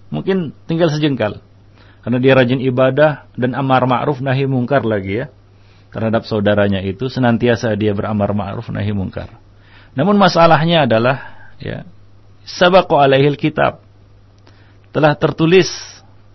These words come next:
di Lauhul Mahfuz bahwasanya dia masuk neraka. Dan sebabnya ternyata sepele, yaitu ucapannya kepada saudaranya,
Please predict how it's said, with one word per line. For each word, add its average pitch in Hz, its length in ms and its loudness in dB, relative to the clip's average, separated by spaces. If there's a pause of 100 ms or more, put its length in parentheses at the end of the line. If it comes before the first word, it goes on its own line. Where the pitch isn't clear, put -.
(260)
di 117 560 -2 (580)
Lauhul 131 320 2
Mahfuz 117 480 -6
bahwasanya 110 480 -4
dia 147 240 -4
masuk 151 380 -6
neraka. 151 580 -2 (1120)
Dan 147 160 2
sebabnya 175 400 2
ternyata 170 320 2
sepele, 156 560 2
yaitu 151 240 -2
ucapannya 151 560 0
kepada 131 320 -2
saudaranya, 135 800 0